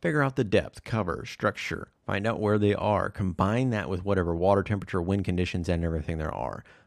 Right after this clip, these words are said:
I know, we haven't talked about that yet, and you don't know. But once you know those things, then you know where to start trying. There, many times you might find the ultimate spot,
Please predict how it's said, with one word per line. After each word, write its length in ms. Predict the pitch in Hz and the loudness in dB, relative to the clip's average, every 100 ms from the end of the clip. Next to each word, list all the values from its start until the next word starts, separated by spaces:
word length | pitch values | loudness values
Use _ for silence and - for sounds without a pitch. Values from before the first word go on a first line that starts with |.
| - | -6
I 380 | 90 98 104 | -2 0 0
know, 260 | 104 - - | 0 -2 -4
we 160 | 101 107 | 0 2
haven't 140 | 104 | 2
talked 240 | 95 92 85 | 0 -2 -2
about 220 | - - | -6 -6
that 180 | - - | -10 -8
yet, 200 | - - | -10 -10
and 300 | 90 95 92 | -8 -6 -4
you 160 | 104 101 | -2 -2
don't 240 | 101 92 | -2 -2
know. 320 | 87 - - - - _ _ | -4 -6 -10 -16 -20 _ _
But 300 | - 120 - - _ _ _ - | 0 0 0 -10 _ _ _ -14
once 400 | 92 113 135 - | -6 -2 -2 -2
you 100 | 123 | 0
know 200 | 117 107 | 2 2
those 280 | 98 101 92 | 4 2 0
things, 440 | - 82 - - - _ - | -4 -6 -8 -12 -14 _ -10
then 600 | 82 104 110 110 113 - - _ _ _ - | -4 0 2 0 -2 -8 -18 _ _ _ -8
you 160 | 92 | -2
know 320 | 92 92 90 92 | 2 4 4 4
where 340 | 80 82 82 | 2 2 0
to 120 | 85 | 0
start 440 | 82 - 76 - - | -4 -2 -2 -4 -8
trying. 480 | - 78 - - - - _ _ _ _ _ _ - | -2 -2 -2 -8 -18 -20 _ _ _ _ _ _ -16
There, 580 | 85 95 107 107 107 - _ _ _ | -2 2 4 4 2 -2 _ _ _
many 280 | 98 113 139 | -2 0 0
times 460 | 120 104 101 90 - | 0 0 0 -2 -6
you 300 | - 87 95 | -10 -6 -4
might 260 | 101 101 - | -2 -2 -4
find 280 | - 95 92 | -2 0 2
the 140 | 92 - | 0 0
ultimate 380 | 95 - 82 - | -2 -2 -4 -4
spot, 400 | - 76 - | -4 -4 -6